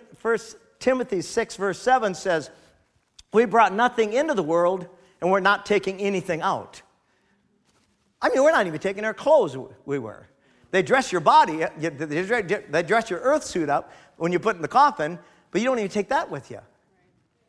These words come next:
So we don't own, own anything, but we are managers of what God has given us. And then number two, it represented the tithe,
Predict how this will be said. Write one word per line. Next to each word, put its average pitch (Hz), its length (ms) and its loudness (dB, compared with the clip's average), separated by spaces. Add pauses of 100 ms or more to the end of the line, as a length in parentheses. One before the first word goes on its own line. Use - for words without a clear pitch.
(1400)
So 190 160 -2
we 226 120 0
don't 240 320 2
own, 254 160 -4
own 247 220 0
anything, 190 260 -4
but 185 160 -2
we 180 100 2
are 175 80 2
managers 170 560 -4
of 143 160 0
what 147 200 -4
God 135 260 0
has 123 180 -8
given 151 300 -4
us. - 220 -20 (580)
And 175 160 2
then 208 140 4
number 190 180 2
two, 233 240 -2
it 180 320 0
represented 160 560 -4
the 147 80 -2
tithe, 127 560 0